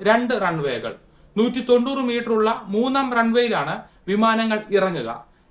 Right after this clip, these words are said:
ഇരുന്നൂറ്റി അൻപത് കിലോമീറ്റർ വേഗത്തിൽ പറന്നിറങ്ങുന്ന വിമാനങ്ങളെ റൺവേയിൽ കൃത്യമായി പിടിച്ചു നിർത്തുന്നതിന് അറസ്റ്റിംഗ് വയറുകൾ ഉൾപ്പെടെയുള്ള സംവിധാനങ്ങളുമുണ്ട്. ടേക്ക് ഓഫ് സമയത്ത് പതിനാല് ഡിഗ്രിയിൽ സ്കീ ജമ്പിന് സഹായിക്കുന്ന വളഞ്ഞ മൂക്ക് പോലെയുള്ള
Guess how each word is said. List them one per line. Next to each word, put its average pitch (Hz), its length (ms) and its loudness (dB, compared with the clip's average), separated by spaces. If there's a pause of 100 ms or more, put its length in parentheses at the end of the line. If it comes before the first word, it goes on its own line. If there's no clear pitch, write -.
ഇരുന്നൂറ്റി 294 440 -2
അൻപത് 262 380 -2
കിലോമീറ്റർ 254 440 -4
വേഗത്തിൽ 247 420 -2
പറന്നിറങ്ങുന്ന 240 840 -2
വിമാനങ്ങളെ 226 680 -2 (280)
റൺവേയിൽ 247 520 0
കൃത്യമായി 262 440 -2
പിടിച്ചു 233 380 -4
നിർത്തുന്നതിന് 240 640 -4 (360)
അറസ്റ്റിംഗ് 254 540 -2
വയറുകൾ 220 540 0 (200)
ഉൾപ്പെടെയുള്ള 247 580 2
സംവിധാനങ്ങളുമുണ്ട്. 220 1000 -2 (240)
ടേക്ക് 247 280 2
ഓഫ് 262 180 0
സമയത്ത് 233 460 0 (340)
പതിനാല് 262 400 2
ഡിഗ്രിയിൽ 247 540 -2 (140)
സ്കീ - 520 -4
ജമ്പിന് 277 320 -2
സഹായിക്കുന്ന 247 800 0
വളഞ്ഞ 247 360 2
മൂക്ക് 247 340 -2
പോലെയുള്ള 233 680 -2